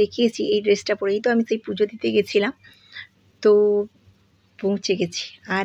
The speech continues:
একদম বেশি দেরি নয়। তো একটু দাঁড়িয়ে একটা কোল্ড ড্রিঙ্ক নিয়ে নিলাম, কারণ যা গরম লাগছে, ওখানে গিয়ে একটু খেতে হবে কোল্ড ড্রিঙ্ক, নাহলে হবে না। তো নিয়ে নিয়েই তারপর একদম ঢুকে গেছি আমরা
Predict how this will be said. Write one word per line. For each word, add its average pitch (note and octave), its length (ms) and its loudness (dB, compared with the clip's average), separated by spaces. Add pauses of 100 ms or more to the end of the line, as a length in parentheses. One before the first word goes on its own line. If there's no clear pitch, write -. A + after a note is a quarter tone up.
(120)
একদম G3+ 320 -4 (420)
বেশি F#3+ 280 -2
দেরি F#3+ 280 2
নয়। B3+ 160 -2 (500)
তো - 60 -6 (120)
একটু - 200 -6 (160)
দাঁড়িয়ে F#3 360 2
একটা A3 160 -4 (120)
কোল্ড F#3 220 2
ড্রিঙ্ক G#3 280 -2
নিয়ে F#3+ 200 0
নিলাম, A3 200 0 (120)
কারণ G3 200 -2 (120)
যা F#3 120 2 (140)
গরম F3+ 200 0 (100)
লাগছে, - 300 -8 (480)
ওখানে G3+ 300 -6 (140)
গিয়ে A#3+ 180 0 (640)
একটু - 160 -8 (100)
খেতে F3+ 300 -4
হবে G3 160 -4 (100)
কোল্ড G3 200 -4
ড্রিঙ্ক, C4+ 160 -2 (140)
নাহলে F#3+ 320 -2
হবে F#3 280 -6
না। F#3 60 -10 (1160)
তো A3+ 60 0 (140)
নিয়ে G3+ 240 2
নিয়েই A#3+ 280 4 (420)
তারপর F#3 280 0 (100)
একদম - 280 -6
ঢুকে F#3+ 260 -2
গেছি G3+ 220 0 (140)
আমরা A3+ 200 2